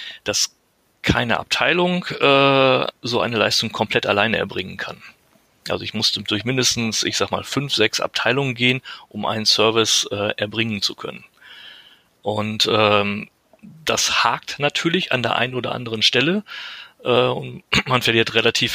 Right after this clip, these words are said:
viel Zeit und hat sehr viele, ja, wie soll ich sagen, externe Abhängigkeiten, also Abhängigkeiten zu anderen Abteilungen, auch zu Kollegen, auf die ich dann nicht so einen direkten Zugriff habe. Und, äh, mit dem neuen Setup,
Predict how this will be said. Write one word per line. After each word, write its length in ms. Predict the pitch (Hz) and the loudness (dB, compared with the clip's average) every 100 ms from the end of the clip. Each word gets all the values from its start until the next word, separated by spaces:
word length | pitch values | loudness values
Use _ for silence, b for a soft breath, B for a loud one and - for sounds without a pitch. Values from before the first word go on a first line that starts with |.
| - | -4
viel 240 | - 113 | -2 -2
Zeit 340 | - 120 131 135 | 0 2 2 0
und 100 | 131 | -2
hat 160 | 117 | -2
sehr 160 | 113 120 | 0 -2
viele, 300 | - 113 113 | -2 0 2
ja, 260 | 110 110 104 | 2 -2 -4
wie 60 | |
soll 100 | 104 | -4
ich 60 | 107 | -2
sagen, 180 | 107 - | -2 -2
externe 480 | - - 113 110 | -4 0 0 2
Abhängigkeiten, 520 | - - 101 - 98 101 | 0 0 -4 -2 -2 -2
also 120 | 92 | -6
Abhängigkeiten 580 | - 107 101 - 101 101 | -6 -4 -4 -2 -2 0
zu 100 | - | -2
anderen 240 | 113 104 | -2 -4
Abteilungen, 500 | - - 113 123 120 B B B B B B | -4 0 0 0 -4 B B B B B B
auch 180 | - 107 | -4 -2
zu 320 | - 110 104 | -2 -2 -6
Kollegen, 420 | 101 110 110 120 | -4 0 0 0
auf 80 | 104 | -2
die 80 | - | -4
ich 80 | 107 | -2
dann 120 | 107 | -2
nicht 120 | 110 | 0
so 80 | 104 | -2
einen 80 | 104 | -2
direkten 300 | 104 - - | -4 -4 -2
Zugriff 420 | - 117 98 - | -2 -2 -6 -6
habe. 320 | 90 92 67 - _ _ B B B B B | -6 -6 -6 -10 _ _ B B B B B
Und, 460 | - 113 107 101 - | -8 -4 -2 -2 0
äh, 240 | 104 101 | 2 2
mit 180 | 98 110 | 2 0
dem 160 | 113 104 | 0 0
neuen 360 | 107 110 110 | 2 4 4
Setup, 480 | 101 - 143 - 180 | 2 2 4 4 0